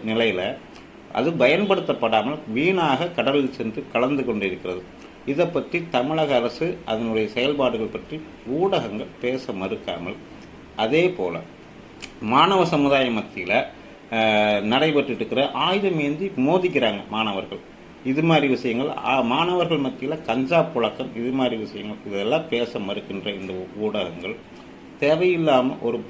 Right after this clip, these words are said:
கட்சியினுடைய, அரசியல் கட்சியினுடைய மாநில தலைவரை பற்றி பேசுவதற்கு இவ்வளவு முக்கியத்துவம் கொடுக்கிறது வந்து மிகப்பெரிய விஷயமா தெரியுது. அதே சமயம் தமிழக பா ஜ க தலைவராக தற்போது செயல்பட்டு கொண்டிருக்கின்ற அந்த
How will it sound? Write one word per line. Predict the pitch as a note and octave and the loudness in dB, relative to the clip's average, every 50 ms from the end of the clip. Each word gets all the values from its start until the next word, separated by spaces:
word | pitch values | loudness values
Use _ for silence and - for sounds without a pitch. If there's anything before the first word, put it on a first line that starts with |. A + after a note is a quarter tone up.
| - - | -8 -6
கட்சியினுடைய, | C3+ A#2+ - - - E3 D3+ C#3+ B2+ A2+ G2+ G#2+ G#2+ B2+ - | -4 -4 -4 -2 0 2 2 4 2 2 0 0 -2 -2 0
அரசியல் | - G#2+ G#2+ C#3 C#3 - D#3 C#3+ B2+ - | -2 0 0 0 -2 -2 -2 -2 -2 -2
கட்சியினுடைய | A2+ - - - G#2+ G#2 G2 G2+ B2 - | -6 -10 -8 -8 -8 -6 -6 -6 -6 -6
மாநில | G#2 G2 G2+ A2 A2+ A2 G#2+ G#2 | -6 -4 -4 -2 -2 -2 -2 -4
தலைவரை | G2 - - G2 F#2+ F#2 F2+ F#2 A#2 C3+ - - - - - - - - - | -4 -4 -6 -6 -4 -4 -2 -2 -4 -4 -6 -10 -16 -20 -20 -20 -20 -20 -8
பற்றி | - A2+ - - - D#3+ D#3+ - - | -8 -8 -8 -6 -12 -14 -16 -6 -2
பேசுவதற்கு | D3 D#3 D3+ D#3 C#3+ C3 B2 A2 A2+ A2 - - F3 C#3 | 0 0 0 0 -2 -2 -2 -2 -2 -4 -4 -6 -4 -2
இவ்வளவு | D3+ F3+ G3+ A3+ B3+ B3 A#3+ A3+ | -2 0 2 4 6 6 6 6
முக்கியத்துவம் | G#3+ G3+ F#3 - A3 G#3 G3 - F#3+ F3+ E3 | 6 4 2 2 2 0 2 2 2 2 2
கொடுக்கிறது | C#3 C3 B2+ - B2+ A2+ A2+ G#2+ | 2 0 0 0 0 0 0 0
வந்து | G2+ G2 F#2+ G#2 C#3 C#3+ B2+ G#2+ F#2+ F#2 F#2 | -2 -4 -4 -2 0 0 0 0 -2 -4 -6
மிகப்பெரிய | G2+ G2+ G#2+ G#2+ - - G#2+ A2+ A2 | -6 -4 -4 -4 -2 -4 -4 -2 -2
விஷயமா | G#2+ G2 G2 A2 G#2 G#2 G2+ F#2 - | -4 -4 -6 -6 -6 -6 -8 -8 -8
தெரியுது. | G2 F2+ F2+ F2+ F2+ F#2 - - - - - - - - - - - | -6 -6 -6 -6 -8 -10 -14 -18 -20 -20 -20 -20 -20 -20 -20 -18 -10
அதே | - - A2+ C3 D#3 D#3 | -2 0 4 4 6 4
சமயம் | - - A2 F#2 F2 E2+ F2 F#2 G#2+ - - - - - - - - - - | 4 0 -4 -6 -6 -6 -8 -8 -10 -12 -16 -20 -18 -18 -18 -18 -18 -4 2
தமிழக | - D3 E3+ G3+ A3 G#3+ G3 G3 | 2 2 4 6 4 4 4 4
பா | - E3 D#3+ D#3 | 6 6 4 6
ஜ | D3 D#3 D3+ D3 | 6 4 2 4
க | - C3+ | 2 0
தலைவராக | - - C3 B2+ B2 A#2+ A#2+ B2 - F#3 | 0 2 2 4 4 4 4 4 2 2
தற்போது | F#3 - C#3 C3+ - - C#3+ C#3+ C#3 D3 D#3 D3+ | 0 0 -2 -2 -2 -2 -2 0 0 2 0 0
செயல்பட்டு | - - B2 B2+ C3+ B2+ B2 G#2 - A2 - | 0 0 0 0 0 0 -2 -2 -4 -4 -2
கொண்டிருக்கின்ற | A2+ G#2 G#2 G#2 G2 - - - C3+ C3+ C#3+ C#3 B2 | -2 0 0 0 -2 -2 -4 -4 -2 0 0 0 0
அந்த | - G#2+ G#2 G#2+ G#2+ A2 B2 C3 - | 0 -2 -2 0 0 2 2 2 2